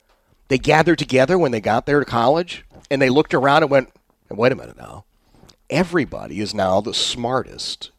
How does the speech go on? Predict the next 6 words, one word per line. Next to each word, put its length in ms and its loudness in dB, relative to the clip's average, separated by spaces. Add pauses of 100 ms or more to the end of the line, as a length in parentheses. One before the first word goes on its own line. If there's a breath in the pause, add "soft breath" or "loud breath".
in 100 -12
the 80 -10
room." 340 -10 (1400)
And 100 4
like 220 4
most 840 0